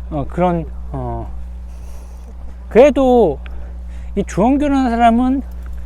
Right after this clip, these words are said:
일단 나쁜 사람은 아닌 것 같아. 일단 공익적인, 공익적인 부분과 본인의 이익적인 부분이 함께 있는 거야. 어, 그래도 이게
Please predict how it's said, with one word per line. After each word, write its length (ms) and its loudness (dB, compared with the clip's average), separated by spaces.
일단 320 0
나쁜 360 2
사람은 400 4
아닌 360 0
것 80 2
같아. 260 0
일단 220 -2
공익적인, 760 2
공익적인 880 2
부분과 600 2
본인의 440 4
이익적인 560 4
부분이 240 0
함께 320 0
있는 320 2
거야. 320 0
어, 260 -4
그래도 360 2
이게 460 2